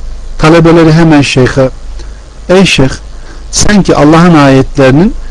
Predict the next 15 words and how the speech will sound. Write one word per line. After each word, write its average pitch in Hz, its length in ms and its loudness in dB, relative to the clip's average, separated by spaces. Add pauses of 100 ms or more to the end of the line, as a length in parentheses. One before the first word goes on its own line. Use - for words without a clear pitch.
(220)
nerede, 165 580 2 (720)
hangi 247 400 2
sebepten 185 640 2
indiğini 190 560 4
bilen 185 340 4
birisin, 120 500 0
bizlere 117 320 2
anlatan 180 540 4
birisin. 123 480 0 (920)
Neden 262 460 4
boş 214 300 2
zatın 143 640 2
sorusuna 151 640 2
bilmiyorum 139 580 4
dedin?" 127 320 2